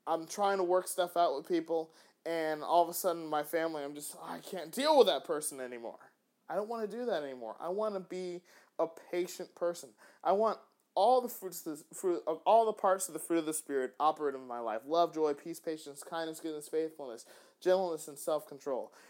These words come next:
And God is constantly trying to work on that fruit so he can manifest the strongest, the strongest result in the kingdom of God, the strongest manifestation of the kingdom of God.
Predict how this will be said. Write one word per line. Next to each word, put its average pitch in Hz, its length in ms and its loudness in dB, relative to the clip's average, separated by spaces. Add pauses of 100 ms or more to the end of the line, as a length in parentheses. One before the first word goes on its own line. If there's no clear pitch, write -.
(160)
And 160 200 -2
God 196 220 2
is 185 120 -10
constantly 214 640 -6
trying 170 340 -6
to 151 80 -2
work 170 400 0 (260)
on 208 300 0
that 175 240 4
fruit 233 400 -2 (160)
so - 140 -2
he 202 100 -4
can 175 260 -6
manifest 208 760 2
the 160 120 -2
strongest, 208 1000 -2 (920)
the 190 120 0
strongest 233 920 0
result 180 640 2
in 196 160 -2
the 170 60 -4
kingdom 180 320 -6
of 160 140 -4
God, 151 320 2
the 151 60 -8
strongest 214 720 0 (140)
manifestation 190 880 -2
of 147 120 -6
the 143 100 -4
kingdom 151 400 -12
of 127 60 -16
God. 123 240 -4